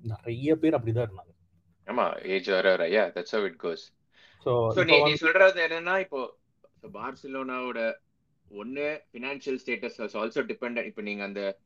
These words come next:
Speaker 2: லீவர் மேல, லீவர் மேல லீவர் போட்டது வந்து is also now, uh, requires for you to win instantly. And
Speaker 1: கண்டிப்பா.
Speaker 2: also financial situation-னால you are saying, like, இந்த மாதிரி சைனிங்ஸ்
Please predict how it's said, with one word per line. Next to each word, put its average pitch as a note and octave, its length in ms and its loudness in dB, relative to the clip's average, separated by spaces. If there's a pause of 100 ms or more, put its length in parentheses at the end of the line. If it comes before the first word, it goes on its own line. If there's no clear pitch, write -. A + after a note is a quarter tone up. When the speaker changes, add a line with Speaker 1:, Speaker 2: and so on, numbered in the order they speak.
(140)
Speaker 2:
லீவர் B2+ 340 0
மேல, B2 260 0
லீவர் C3 300 0
மேல B2 220 0
லீவர் C3 280 -4
போட்டது A#2 380 -8
வந்து B2 340 -4
is - 40 -10
also A#2+ 400 -2
now, A#2+ 400 0 (420)
uh, G2 300 -4
requires C#3+ 540 6
for B2 140 -4
you C3 160 -6
to C3+ 80 -10
win A#2+ 220 -8
instantly. A2+ 600 -10
And G3 120 -14 (360)
Speaker 1:
கண்டிப்பா. A#2+ 420 -2
Speaker 2:
also F#3+ 360 6
financial D#3 500 0
situation-னால D3 760 -2
you C#3+ 120 0
are A#2+ 120 -4
saying, D#3 240 -6
like, C3 240 -6
இந்த B2+ 240 -10
மாதிரி D3 260 -6
சைனிங்ஸ் C3+ 500 -10